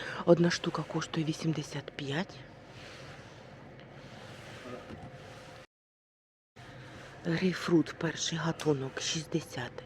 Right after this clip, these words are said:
дев'ять. Помело червоне — вісімдесят за кілограм. Лимон перший гатунок — дев'яносто дев'ять.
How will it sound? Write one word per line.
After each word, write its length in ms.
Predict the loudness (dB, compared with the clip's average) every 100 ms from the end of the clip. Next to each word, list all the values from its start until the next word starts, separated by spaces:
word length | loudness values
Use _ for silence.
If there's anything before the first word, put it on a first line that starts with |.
| -8
дев'ять. 640 | -6 -4 -2 0 0 -2 -10 -16 -16 -16 -18 -18 -18 -16 -16 -16 -14 -14 -12 -10 6
Помело 320 | 8 8 4
червоне — 600 | 4 4 4 0 2 0 2 0
вісімдесят 680 | 0 2 2 2 -2 -6 -2 0
за 180 | 0
кілограм. 600 | -2 -2 -2 -2 -2 -2 -6 -10 -16 -16 -16 -16 -16 -16 -16 -16 -16 -18 -16 -16 -16 -16 -16 -16 -16 -16 2 6
Лимон 360 | 10 10 8
перший 320 | 4 0 0
гатунок — 640 | 0 0 0 0 0 -2 2
дев'яносто 560 | 2 4 -2 -6 -2 -2
дев'ять. 600 | -2 -6 -6 -8 -8